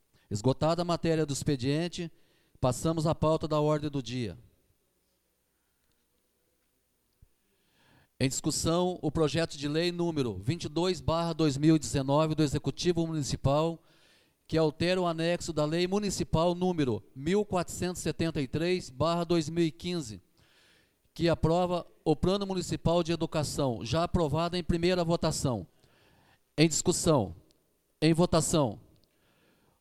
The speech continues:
Os vereadores que forem favoráveis permaneçam sentados e os que forem contra se manifestem. Projeto de lei aprovado em segunda votação por unanimidade dos presentes.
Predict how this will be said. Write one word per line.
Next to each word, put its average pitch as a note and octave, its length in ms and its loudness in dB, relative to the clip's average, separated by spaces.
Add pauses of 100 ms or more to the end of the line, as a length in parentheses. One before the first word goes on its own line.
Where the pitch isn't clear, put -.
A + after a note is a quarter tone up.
(100)
Os A2+ 160 -2
vereadores C#3 480 4
que E3+ 100 -6
forem E3+ 240 2
favoráveis D3+ 560 2
permaneçam D#3 580 2
sentados E3 800 -2 (160)
e D3 60 -2
os C#3+ 100 0
que D#3+ 120 -8
forem D#3+ 280 0
contra D3+ 380 2
se - 140 -4
manifestem. B2+ 680 -2 (1500)
Projeto C#3 480 6
de D#3 100 2
lei E3 200 6
aprovado D#3 480 2
em D#3 60 0
segunda D3+ 400 -2
votação D3+ 540 2
por D#3+ 180 6
unanimidade E3 760 2
dos D3+ 160 4
presentes. C3+ 720 -4